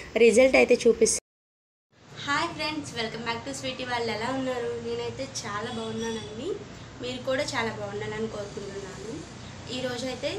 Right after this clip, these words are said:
చాలామంది నన్ను అడుగుతున్నారండి, "మీరు ఏ షాంపూ యూజ్ చేస్తున్నారు? హెయిర్ రాలట్లేదా? హెయిర్ గ్రోత్ అవుతుందా?" అనేసి చాలా comments అయితే వస్తున్నాయి. నేనైతే ఈరోజు మీకు చూపించబోయేది న్యాచురల్ హోమ్ మేడ్ షాంపూ అండి.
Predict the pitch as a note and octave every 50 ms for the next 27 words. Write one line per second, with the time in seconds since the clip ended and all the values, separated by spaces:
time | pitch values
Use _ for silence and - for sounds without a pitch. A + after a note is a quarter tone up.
0 | A4 - - - - - - - - - C4+ A#3+ B3 C4+ C#4 C#4 C#4 C4 C4+ C4+
1 | C#4+ C#4+ C4 B3+ A#3+ A3+ G#3+ G#3 G3+ G#3+ A3+ A3+ A#3+ A#3 A#3+ A#3+ A3+ A3+ A3 G#3+
2 | G#3 G3+ G#3 A#3 A#3+ B3 A#3+ A3 A3 G#3+ G#3+ G#3+ A3 A3 - A3 G#3+ A3 A3 A3
3 | A3+ A3+ G#3+ G#3+ G#3 G3+ G3+ - - - G#3 G3 - - G#3 G3+ G3 G3 F#3+ G3
4 | G3+ G3 G3+ G3+ - - - - - - - - - - - - - A#3+ A#3 A3+
5 | A#3+ B3 A#3 A#3 G3+ G3+ G3 G3+ G#3 G#3 - - G#3+ G#3 G3+ G3 G3 G3 G3 G3
6 | A3 - G3+ G#3+ A3 A3 A3+ A3 A3 - A#3 G#3+ G#3 G#3 G#3+ - A3+ A3+ G#3+ -
7 | - G#3 G3+ G3+ G3+ G3 G3 F#3+ F#3+ G3 G3 G3+ G#3 G#3 - C4+ C4+ - - -
8 | G#3 F#3+ F#3+ G3 G3+ A3 A#3 A3+ A#3 - G3 - - - - G3+ G3 - A#3+ A#3
9 | A3+ G#3+ - - - G#3 G3+ G3+ G3+ F#3+ F#3+ F#3+ F#3+ A3 D4 F#4+ G4 - - -
10 | - - - - - - A#3+ B3 B3+ C4+ C4 B3+ B3 A#3 - C4 C4 B3 A#3 A3+
11 | A3 G#3 G#3+ - A3+ B3 A#3 A3 - - A3+ G#3 - A3 A3 A3+ A3+ A#3 A3 A3
12 | G#3 G3+ G3 G3 F#3+ G#3 A#3 C4 C4 A#3+ A3+ G#3+ G#3 A3 A3 - - B3 B3+ B3+
13 | B3 A3 A3 G#3 G#3 G#3+ A3 A3+ A#3 A3+ - A3 G3+ G3 F#3+ F#3+ - A3 G#3 G3+
14 | G3 F#3+ F#3+ F#3+ G#3 C4+